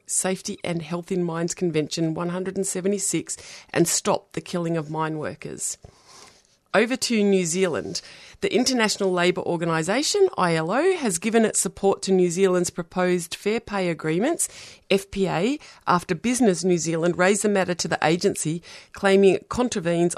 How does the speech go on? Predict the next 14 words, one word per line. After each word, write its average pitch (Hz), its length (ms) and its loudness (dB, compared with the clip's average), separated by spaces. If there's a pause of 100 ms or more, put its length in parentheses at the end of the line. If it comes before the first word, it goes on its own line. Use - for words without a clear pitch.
I 175 140 2
L 180 120 0
O 165 100 -4
Convention 165 600 -2
ninety-eight, 180 560 0 (460)
or 170 80 4
the 175 100 2
Right 170 260 0
to - 100 -6
Organise 196 680 2
and 170 140 0
Collective - 580 -4
Bargaining 156 500 -2
Convention. 151 640 -6